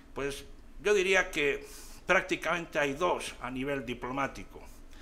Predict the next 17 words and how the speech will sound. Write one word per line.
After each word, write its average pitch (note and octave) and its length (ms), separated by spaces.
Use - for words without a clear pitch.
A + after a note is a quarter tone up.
El B2+ 120
primero, D#3+ 380
el C#3 60
que C#3+ 100
nos C3 180
corresponde C3+ 580
a B2 40
los A#2 180
europeos, F3+ 720
es C#3 160
poner C3 360
punto E3 380
final D3 400
a C3+ 80
esa C3 300
posición A#2+ 500
común, D3 440